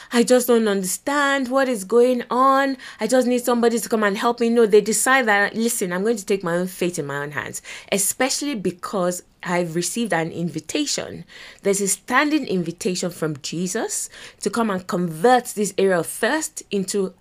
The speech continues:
abundance. So they see through, they push whatever the process looks like for them, and then they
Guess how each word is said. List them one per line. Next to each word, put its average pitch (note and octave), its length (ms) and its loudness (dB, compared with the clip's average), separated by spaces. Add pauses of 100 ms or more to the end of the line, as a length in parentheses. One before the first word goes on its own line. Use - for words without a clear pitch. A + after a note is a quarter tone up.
abundance. - 1000 -2 (400)
So - 240 4
they A3+ 240 0
see B3+ 400 0
through, G3+ 160 -4
they F#3+ 240 0 (100)
push - 720 -2
whatever B3 420 4
the F#3+ 140 -2
process G#3 460 -2
looks G3+ 280 0
like E3+ 140 0
for E3+ 140 -6
them, G3 280 -4
and G#3+ 200 -2
then A3+ 160 2
they G#3+ 140 2